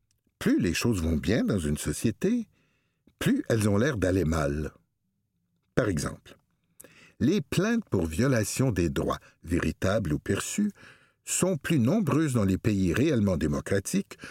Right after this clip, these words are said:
où le seuil de ce qui est considéré comme un tort est beaucoup plus bas. Mais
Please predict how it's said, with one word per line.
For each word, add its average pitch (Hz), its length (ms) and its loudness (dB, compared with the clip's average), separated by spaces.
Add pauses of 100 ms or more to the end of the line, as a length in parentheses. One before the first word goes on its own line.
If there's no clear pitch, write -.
(140)
où 165 200 2
le 156 180 2
seuil 131 540 0 (280)
de 110 140 2
ce - 140 0
qui - 220 -2
est - 40 0
considéré 135 600 0
comme 90 200 2
un 92 120 2
tort 143 440 -2
est 92 80 2
beaucoup 78 440 -2
plus 90 180 -6
bas. 69 380 -8 (1500)
Mais 139 400 0